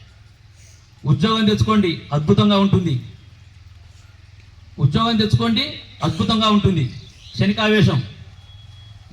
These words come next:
మళ్ళీ రాదు. ఎవరు చెప్పలేదు కదా. ఈరోజు మనం ఆ క్షణిక ఆవేశంలో మనం ఏం సూసైడ్ చేసుకోనో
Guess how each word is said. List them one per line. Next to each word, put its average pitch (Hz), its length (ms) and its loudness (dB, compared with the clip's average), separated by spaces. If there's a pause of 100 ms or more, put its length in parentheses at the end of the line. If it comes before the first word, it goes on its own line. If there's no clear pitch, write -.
మళ్ళీ 185 280 0
రాదు. 135 180 -2 (800)
ఎవరు 196 220 0
చెప్పలేదు 214 380 0
కదా. 226 120 -4 (720)
ఈరోజు 185 280 0
మనం 196 160 2 (760)
ఆ 165 180 0
క్షణిక 196 240 -2 (100)
ఆవేశంలో 180 460 2 (1120)
మనం 185 240 0
ఏం 196 160 4
సూసైడ్ 196 320 2
చేసుకోనో 170 360 -2